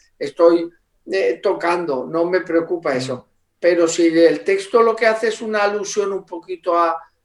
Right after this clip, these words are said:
Speaker 1: a lo que es, con quién toca, con quién lo tengo preparado, como ahora que tengo dos cosas en la cabeza para
Speaker 2: <laughs>
Speaker 1: hacerlo, ya estoy pensando quién tiene que grabarlo, cómo lo tenemos que grabar,
Speaker 2: Ya.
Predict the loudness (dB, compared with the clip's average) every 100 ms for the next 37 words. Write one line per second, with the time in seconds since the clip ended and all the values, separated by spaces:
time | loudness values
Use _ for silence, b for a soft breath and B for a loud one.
0 | _ _ 0 2 2 2 2 4 4 0
1 | -2 -2 -2 -6 -6 -6 -6 -2 -2 -2
2 | -4 -4 -6 -6 -2 -2 -2 -6 -8 -8
3 | -10 -6 -4 -2 0 -2 -4 -10 _ -2
4 | 0 4 4 4 2 -2 -8 -6 -4 -4
5 | -6 -6 -8 -6 -8 -6 -6 -8 -6 -4
6 | -4 -6 -6 -6 -6 -6 -2 -2 0 2
7 | 2 0 B B B _ _ 0 2 2
8 | 0 -2 0 -2 -2 -2 0 -2 -4 -4
9 | -6 -8 -4 -4 -2 -2 -2 0 0 0
10 | 0 B _ -6 -2 2 0 0 -6 -8
11 | -12 -12 -8 -4 -4 -2 -2 -2 -4 -10